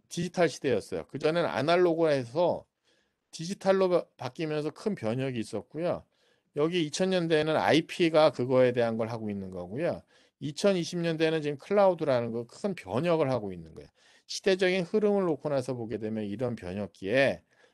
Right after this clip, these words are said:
여러분들이 지금 조금 어두운 시기에 있는 게 좀 안타까운 것 뿐이고, 그걸 이제 극복하게 되면 이 시장 자체가 상당히 커질 수가 있는 시장이 됩니다.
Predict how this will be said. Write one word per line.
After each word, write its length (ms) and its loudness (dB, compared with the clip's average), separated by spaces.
여러분들이 800 0
지금 320 -8
조금 400 -4
어두운 480 0
시기에 460 -10
있는 380 -8
게 160 -2
좀 160 -10
안타까운 640 -6
것 200 -10
뿐이고, 540 6
그걸 280 2
이제 300 0
극복하게 760 -4
되면 520 -4
이 200 -10
시장 400 -6
자체가 540 -8
상당히 520 -10
커질 360 -12
수가 300 -8
있는 260 -8
시장이 400 -12
됩니다. 580 -16